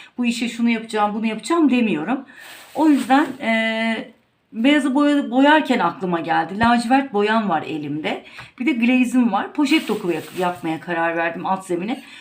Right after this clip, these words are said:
Çok dümdüz geldi çünkü bana. E, o yüzden şöyle birazcık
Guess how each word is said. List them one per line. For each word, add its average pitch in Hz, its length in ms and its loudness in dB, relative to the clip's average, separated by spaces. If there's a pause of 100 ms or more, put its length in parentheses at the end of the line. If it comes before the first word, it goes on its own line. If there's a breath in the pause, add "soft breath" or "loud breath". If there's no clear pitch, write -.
(120)
Çok - 240 -4
dümdüz 233 360 4
geldi 175 360 -4
çünkü 170 320 -10
bana. 170 360 -6 (680 loud breath)
E, 202 60 -2 (520)
o 262 120 -2
yüzden 254 320 -4
şöyle 240 340 -8
birazcık 240 480 -6